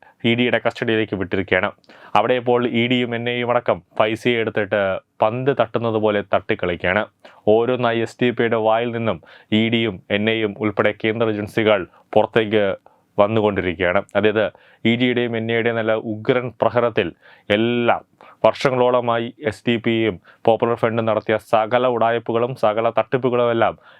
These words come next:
ഈ അവിടെ ഇ ഡിയുടെ മുന്നിൽ ഫൈസി തത്ത പറയുന്നത് പോലെ പറഞ്ഞുകൊണ്ടിരിക്കുകയാണ്. അതുകൊണ്ട് തന്നെ ഇനി വരും ദിവസങ്ങളിൽ ഇനി പോപ്പുലർ ഫ്രണ്ടിന്റെ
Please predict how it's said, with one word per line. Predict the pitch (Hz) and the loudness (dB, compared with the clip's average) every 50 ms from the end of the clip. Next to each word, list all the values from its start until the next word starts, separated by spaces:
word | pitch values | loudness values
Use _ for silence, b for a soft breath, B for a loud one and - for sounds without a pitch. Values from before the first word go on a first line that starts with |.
| b b _ | b b _
ഈ | 113 110 117 117 117 117 | -2 0 2 2 0 0
അവിടെ | - 113 113 110 117 120 | 2 2 2 2 2 2
ഇ | 117 110 110 110 | 0 -2 -4 -4
ഡിയുടെ | 113 120 123 120 120 | -4 -2 -2 -2 -2
മുന്നിൽ | 113 117 117 113 104 101 | -2 -4 -4 -4 -4 -4
ഫൈസി | - - 110 107 110 110 - 120 110 95 - _ _ 113 | -4 -2 -2 0 0 0 0 -2 -2 -2 -4 _ _ 0
തത്ത | 113 110 - _ _ _ - 135 | 0 0 -2 _ _ _ 0 2
പറയുന്നത് | 127 117 117 113 117 120 117 120 117 117 | 2 2 2 2 2 0 0 0 0 0
പോലെ | 113 110 113 110 113 110 107 - - | 0 2 2 2 2 0 0 0 0
പറഞ്ഞുകൊണ്ടിരിക്കുകയാണ്. | 110 110 113 120 123 120 120 117 120 123 117 110 123 120 110 98 80 - _ _ B B B B B B B B - | 0 0 0 -2 -4 -4 -4 -2 -2 -2 0 0 0 -2 -2 -4 -6 -10 _ _ B B B B B B B B 2
അതുകൊണ്ട് | 127 156 175 175 190 185 175 170 | 2 2 2 2 2 2 2 0
തന്നെ | 160 156 151 | 0 0 0
ഇനി | 143 143 135 117 | 0 -2 -2 0
വരും | 113 123 127 151 196 180 | 2 2 2 2 2 2
ദിവസങ്ങളിൽ | 160 139 127 - 139 120 120 113 107 92 85 - b b b b b b b b - | 0 0 0 -2 -2 -2 -2 -2 -2 -4 -6 -10 b b b b b b b b -2
ഇനി | 120 127 135 131 117 107 - - - | 0 2 2 0 0 -4 -4 0 2
പോപ്പുലർ | 120 123 - 143 143 139 | 2 2 2 2 0 0
ഫ്രണ്ടിന്റെ | 131 - 139 135 131 127 120 127 123 120 | -2 -2 -4 -2 -4 -2 -2 0 -2 -2